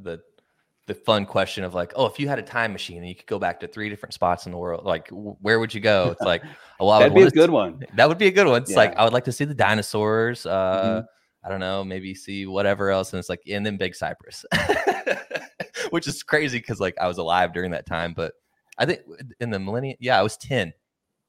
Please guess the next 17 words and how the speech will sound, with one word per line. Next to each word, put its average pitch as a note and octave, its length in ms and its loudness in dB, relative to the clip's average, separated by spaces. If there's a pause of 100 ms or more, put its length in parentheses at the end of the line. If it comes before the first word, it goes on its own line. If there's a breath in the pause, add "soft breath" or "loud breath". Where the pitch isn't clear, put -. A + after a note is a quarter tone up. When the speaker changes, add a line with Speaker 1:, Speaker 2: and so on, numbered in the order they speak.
(100)
Speaker 1:
I A#2+ 60 -6
was G#2 140 -8
ten F#2+ 420 -6
whenever F#2 240 -8
that C3 100 0
Speaker 2:
Yeah, C#3 100 8
not D#3 200 6
a - 20 4
Speaker 1:
happened, - 0 -
Speaker 2:
lot D#3 140 6
of B2+ 80 0
Speaker 1:
so. - 0 -
Speaker 2:
ten-year-olds G#2+ 520 -2
are G#2 60 -2
running F#2 260 -4
around. F2+ 460 -6
Speaker 1:
<laughs> - 60 -16